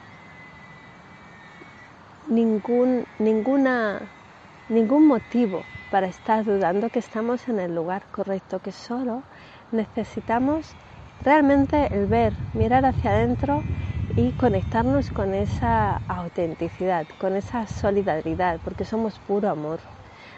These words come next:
Lo que pasa es que estamos desconectados porque, eh, creemos que, eh, bueno, tenemos miedos, ¿no? De estos, de nuestra historia, ¿no? Estos,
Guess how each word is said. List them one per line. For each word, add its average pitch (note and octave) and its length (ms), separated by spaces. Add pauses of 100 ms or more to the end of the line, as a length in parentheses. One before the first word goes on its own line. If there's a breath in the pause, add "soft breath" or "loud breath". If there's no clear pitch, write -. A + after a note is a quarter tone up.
Lo - 60
que G#3 80
pasa A3+ 160
es B3 120
que - 80
estamos A3+ 360
desconectados A3+ 1080 (520 loud breath)
porque, D#4 440 (340)
eh, G3+ 500
creemos B3 800 (680 loud breath)
que, A3+ 580 (120)
eh, F#3 800 (260)
bueno, A3+ 400
tenemos C4 380
miedos, A#3+ 460
¿no? B3 180
De G#3+ 260
estos, A#3+ 340 (260 loud breath)
de A#3 100
nuestra G#3 340
historia, G3 540
¿no? A#3+ 200
Estos, - 680